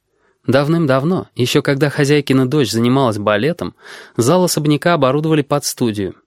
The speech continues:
просторную, с зеркалами на стенах, где и проводились теперь занятия. Несмотря на преклонный возраст,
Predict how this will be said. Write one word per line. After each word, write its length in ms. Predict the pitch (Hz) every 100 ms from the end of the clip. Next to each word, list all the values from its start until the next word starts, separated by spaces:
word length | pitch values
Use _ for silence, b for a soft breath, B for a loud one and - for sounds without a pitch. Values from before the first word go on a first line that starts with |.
| _ -
просторную, 720 | 110 101 - 135 151 98 92
с 60 | 107
зеркалами 480 | 131 131 127 151
на 100 | 139
стенах, 480 | 131 - 143 87 - _ b b b
где 380 | 110 107 113 165
и 40 |
проводились 540 | 170 165 127 110 135 -
теперь 300 | - 110 113
занятия. 560 | 127 110 90 - - _ _ _ _
Несмотря 520 | - 120 117 113 120 113
на 100 | 107
преклонный 500 | 113 117 113 110 104
возраст, 480 | 101 104 139 -